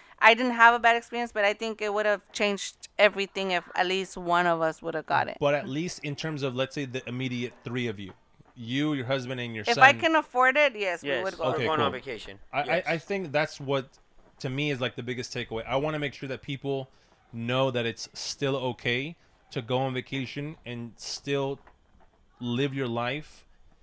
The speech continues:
Speaker 2: Like, have that every once in a while break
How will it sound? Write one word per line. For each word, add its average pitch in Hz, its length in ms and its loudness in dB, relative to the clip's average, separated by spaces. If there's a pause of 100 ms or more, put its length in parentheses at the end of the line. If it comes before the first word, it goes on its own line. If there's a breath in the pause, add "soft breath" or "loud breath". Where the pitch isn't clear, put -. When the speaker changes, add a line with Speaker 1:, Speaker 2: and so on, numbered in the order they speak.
(180)
Speaker 2:
Like, 151 200 0
have 190 280 2
that 185 260 -2
every 151 260 0
once 135 300 -4
in 135 80 -6
a 131 40 -6
while 123 340 -2
break 110 440 -8